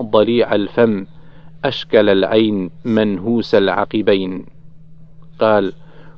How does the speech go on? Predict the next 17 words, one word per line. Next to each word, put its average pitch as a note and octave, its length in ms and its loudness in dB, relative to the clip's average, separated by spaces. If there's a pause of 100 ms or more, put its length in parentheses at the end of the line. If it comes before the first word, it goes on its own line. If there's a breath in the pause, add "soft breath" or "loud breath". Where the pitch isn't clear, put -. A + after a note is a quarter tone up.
(200 loud breath)
قلت C3 320 0
لسماك: G#2 840 -2
"ما B2 320 2
ضليع G#2+ 420 2
الفم؟" G2+ 520 -2 (240)
قال: G#2 480 2
"عظيم G#2 520 0
الفم". F#2 460 -4 (720 soft breath)
قال: G#2 440 2 (220)
قلت: A2 460 -2
"ما C3 280 -2
أشكل A2+ 520 -2
العين؟" G2+ 560 0 (400)
قال: G#2 420 2 (200)
"طويل A2+ 480 0
شق - 320 -6
العين". F#2+ 560 -2